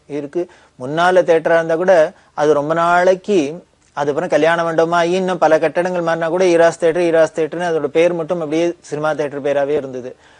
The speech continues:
அதைத்தான் பரியாசமா சொல்றான், அந்த இரு-, பழைய ஈராஸ் தியேட்டர்ல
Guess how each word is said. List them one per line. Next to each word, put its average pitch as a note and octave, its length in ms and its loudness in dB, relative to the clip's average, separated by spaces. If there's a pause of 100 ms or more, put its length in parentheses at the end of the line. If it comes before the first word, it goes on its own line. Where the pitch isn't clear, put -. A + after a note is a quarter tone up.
(100)
அதைத்தான் C#3 480 -6
பரியாசமா D3+ 480 0
சொல்றான், C#3+ 300 -6
அந்த C#3+ 140 -6
இரு-, C#3+ 260 -4
பழைய D3 400 0
ஈராஸ் D#3 280 2
தியேட்டர்ல D3+ 520 -4